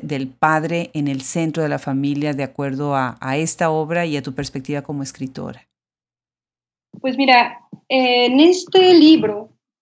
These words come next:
Speaker 2: yo, pues, obviamente quería tocar el tema de la infancia, que viene junto con el de la familia, por supuesto, ¿no? A veces no sé si es realmente un tema de la infancia o es,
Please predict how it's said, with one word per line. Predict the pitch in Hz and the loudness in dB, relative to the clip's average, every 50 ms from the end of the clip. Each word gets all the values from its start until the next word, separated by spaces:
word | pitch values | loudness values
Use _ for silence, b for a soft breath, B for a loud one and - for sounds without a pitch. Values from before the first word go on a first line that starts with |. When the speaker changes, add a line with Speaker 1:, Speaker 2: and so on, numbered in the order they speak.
| _ - 185 | _ -12 -6
Speaker 2:
yo, | 202 214 214 208 208 214 214 226 226 226 - _ _ | -2 0 0 2 2 2 0 0 -2 -4 -8 _ _
pues, | - 175 175 - | -10 -10 -6 -4
obviamente | - 202 208 202 202 202 196 190 190 214 | -2 0 2 2 2 2 2 0 0 -2
quería | - 185 185 190 190 | 0 2 2 2 2
tocar | - - - 202 190 | 0 0 0 2 2
el | 185 190 185 | 2 2 2
tema | - 180 185 190 196 196 196 B B B B _ _ _ _ _ - | 2 2 4 4 4 4 2 B B B B _ _ _ _ _ -4
de | - 147 | -2 0
la | 156 | 0
infancia, | 151 - 240 254 262 262 269 262 - 277 269 277 277 - - - - | 2 2 4 6 6 6 4 4 4 4 4 4 2 0 -6 -4 0
que | 208 196 | 2 2
viene | 190 214 247 285 302 330 339 339 349 381 | 4 4 4 6 6 6 6 6 4 2
junto | 370 - 247 214 - 214 - | 2 0 -2 -2 -4 -6 -6
con | - 185 185 | -4 -4 -2
el | 180 | -2
de | 180 180 | -2 -2
la | 180 | -2
familia, | - - 220 302 571 480 302 190 190 | -4 -4 -2 0 2 2 2 0 -2
por | - 208 196 | -4 -8 -8
supuesto, | - - 190 - - 240 247 240 - 208 | -8 -10 -6 0 0 2 2 0 0 0
¿no? | 196 208 | 2 2
A | |
veces | 220 233 226 - | 2 2 0 -2
no | 240 233 | -2 -2
sé | 226 240 233 | -2 -4 -4
si | - - _ _ _ _ _ _ _ - 247 | -6 -8 _ _ _ _ _ _ _ 0 0
es | 233 226 | 2 2
realmente | 233 233 226 220 214 214 - 226 | 4 2 2 2 2 0 0 0
un | 220 | 0
tema | 220 214 208 208 214 214 214 - | 0 0 2 2 2 0 0 0
de | - 208 220 | 0 2 2
la | 247 262 | 2 2
infancia | 247 240 240 214 214 208 - - - 220 220 226 - | 0 2 2 2 2 0 -2 0 2 2 4 4 4
o | 196 190 190 | 4 4 6
es, | 196 202 220 220 220 - | 6 6 6 4 0 -4